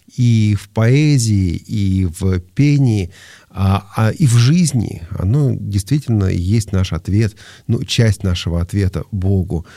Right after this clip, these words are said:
А, Кирилл Христов интересное замечание делает здесь. «Царь — это каждый из нас, царь своей жизни.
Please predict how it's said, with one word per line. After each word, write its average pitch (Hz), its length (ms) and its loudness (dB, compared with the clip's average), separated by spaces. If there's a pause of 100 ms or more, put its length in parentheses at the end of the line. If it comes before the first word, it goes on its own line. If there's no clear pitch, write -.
(280)
А, 101 280 2
Кирилл 127 420 2
Христов 127 640 -2 (220)
интересное 107 520 0
замечание 101 560 0
делает 104 720 -2
здесь. 104 280 -2 (400)
«Царь — 151 400 2
это 123 180 0
каждый 120 440 0
из 117 120 0
нас, 113 440 0
царь 120 240 0
своей 107 400 0
жизни. 95 580 -2